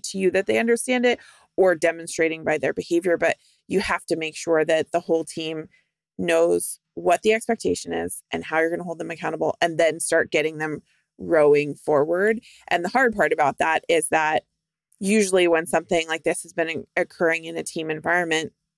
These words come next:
you're gonna have people on the team who are super frustrated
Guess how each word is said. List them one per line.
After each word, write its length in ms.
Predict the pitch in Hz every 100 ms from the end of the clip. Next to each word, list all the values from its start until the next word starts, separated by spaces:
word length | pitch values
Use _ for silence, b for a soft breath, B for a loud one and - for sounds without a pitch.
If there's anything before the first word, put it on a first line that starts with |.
| _
you're 160 | 190 190
gonna 160 | 190 160
have 240 | 160 208
people 220 | - 180 160
on 100 | 151
the 80 |
team 460 | 156 254 262 151 165 _ _ _ -
who 80 |
are 80 | 214
super 320 | - 233 254
frustrated 640 | 247 190 240 - 117 65 69